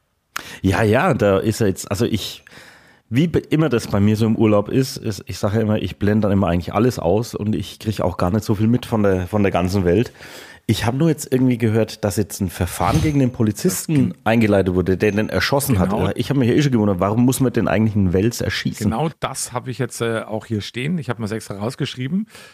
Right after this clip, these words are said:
Speaker 2: Das L K A hat Ermittlungen gegen einen Polizisten eingeleitet, ob die Tötung des zwei Meter Welses gegen das Tierschutzgesetz verstoßen hat.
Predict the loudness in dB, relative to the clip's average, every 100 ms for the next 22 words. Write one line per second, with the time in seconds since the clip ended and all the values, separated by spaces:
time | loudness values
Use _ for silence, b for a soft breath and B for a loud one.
0 | B -12 -6 -6 -2 -2 -2 0 0 0
1 | -2 -4 -2 -2 -2 -4 -6 -6 -4 -4
2 | -6 -6 -8 -6 -6 -4 -2 -2 -4 -6
3 | -8 -8 -8 -2 -2 0 -2 -2 -4 -8
4 | -6 -4 -2 -2 -2 -2 -2 -2 -4 -6
5 | -6 -6 -8 -6 -2 0 0 -2 -4 -2
6 | -4 -4 -4 -4 -4 -2 -4